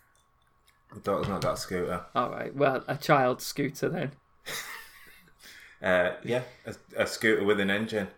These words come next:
Speaker 2: All right, all right, all right, all right. Um,
Speaker 1: That's just like normal.
Speaker 2: what about a Robin Reliant? That's a car, but it's three-wheeler car,
Speaker 1: Mm.
Speaker 2: pretty light.
Speaker 1: I don't know because I've never picked one up. And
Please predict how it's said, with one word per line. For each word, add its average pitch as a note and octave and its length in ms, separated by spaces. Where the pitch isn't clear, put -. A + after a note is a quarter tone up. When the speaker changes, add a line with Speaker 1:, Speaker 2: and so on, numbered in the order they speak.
Speaker 2:
All D#3+ 160
right, C#3+ 260
all E3+ 240
right, E3 200
all D#3+ 160
right, C3+ 180
all D3 160
right. B2+ 240
Um, C#3 460
Speaker 1:
That's G2+ 240
just G#2 260
like F#2 180
normal. F#2+ 520
Speaker 2:
what E3+ 240
about D#3 260
a C#3+ 40
Robin D#3+ 300
Reliant? D#3 500
That's C#3+ 200
a D#3 40
car, C#3 380
but C3 160
it's - 140
three-wheeler D3 500
car, C3+ 280
Speaker 1:
Mm. - 40
Speaker 2:
pretty - 200
light. C3+ 320
Speaker 1:
I A2 80
don't A#2+ 380
know G#2+ 180
because G2+ 600
I've F#2 120
never F#2 260
picked - 240
one F2+ 180
up. - 260
And F2+ 380